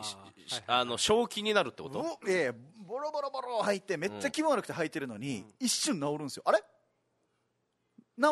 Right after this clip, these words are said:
Speaker 3: った？みたいな。
Speaker 1: まあ、結局、嘔吐してるわけだから、ちょっとだけスッキリするわけですよね、
Speaker 2: うん。
Speaker 1: 結局、あの、と-、吐瀉物がないから。
Speaker 2: まあ、アドレナリンが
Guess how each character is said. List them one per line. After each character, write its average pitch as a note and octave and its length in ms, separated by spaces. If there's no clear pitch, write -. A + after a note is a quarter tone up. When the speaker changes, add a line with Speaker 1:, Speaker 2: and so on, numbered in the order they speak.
Speaker 3:
っ - 100
た？ C3 140
み G2 80
た F2+ 80
い - 20
な。 E2 60
Speaker 1:
ま C3+ 120
あ、 - 20
結 A3 220
局、 G#3 160
嘔 A#3+ 240
吐 F#3+ 120
し - 60
て C#3+ 140
る B2+ 80
わ A2 80
け B2 100
だ A#2+ 80
か A#2 80
ら、 A2+ 80
ち - 80
ょ C#4+ 60
っ - 20
と C#4+ 120
だ C4+ 100
け C4+ 100
ス - 180
ッ - 60
キ B3 80
リ E3 80
す - 100
る G2 80
わ F#2 80
け F2+ 120
で D#2+ 80
す - 80
よ A2 80
ね、 G#2 60
Speaker 2:
う - 20
ん。 G2+ 40
Speaker 1:
結 G2 120
局、 F2+ 180
あ E2 60
の、 E2 160
と-、 D3+ 80
吐 D3 140
瀉 D#3 120
物 A#2+ 220
が G2+ 80
な A#2+ 160
い A2 60
か - 160
ら。 - 80
Speaker 2:
ま E3 120
あ、 C3 120
ア G3 80
ド A#3+ 120
レ C4 120
ナ C4 120
リ B3+ 160
ン B3 60
が B3 460